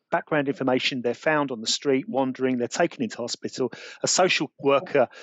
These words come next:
then places them into care and then says to the local team, "Can you manage their finances?" Well, that person they know nothing about. So to have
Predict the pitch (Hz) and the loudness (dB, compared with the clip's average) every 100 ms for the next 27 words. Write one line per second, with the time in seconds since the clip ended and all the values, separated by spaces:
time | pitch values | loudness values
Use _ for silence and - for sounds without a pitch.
0 | - - _ - - 165 160 - 151 143 | -16 -18 _ -14 0 0 2 2 2 0
1 | - 135 123 120 - 135 131 127 - - | 0 0 0 -2 0 4 6 4 0 -16
2 | - 147 131 127 123 151 123 - 127 143 | -4 -2 2 2 2 0 0 0 4 4
3 | 139 127 - 123 123 - 139 127 127 127 | 4 0 0 0 0 -2 -2 2 2 2
4 | 120 135 - 160 160 117 110 - 107 - | 2 0 2 2 2 0 -2 -6 -4 2
5 | 147 - - 185 - 180 160 143 135 147 | 2 2 0 0 4 4 4 0 -2 -2
6 | 143 139 151 156 - 151 151 185 98 - | -2 -2 -2 -2 0 0 2 2 0 -2
7 | - 127 - - - 202 - | 0 0 -2 -6 0 0 -2